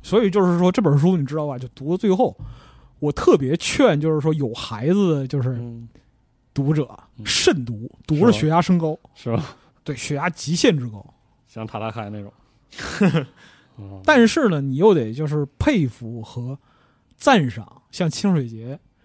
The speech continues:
Speaker 1: 这样的就是调查记者、媒体人的上限。
Speaker 2: 嗯。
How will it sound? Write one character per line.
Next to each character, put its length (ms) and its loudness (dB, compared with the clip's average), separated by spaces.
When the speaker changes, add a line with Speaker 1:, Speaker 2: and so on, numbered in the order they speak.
Speaker 1:
这 120 4
样 180 4
的 100 -2
就 120 0
是 160 0
调 200 0
查 140 0
记 80 2
者、 120 2
媒 260 0
体 140 -2
人 120 -4
的 100 -2
上 320 0
限。 140 -10
Speaker 2:
嗯。 520 -12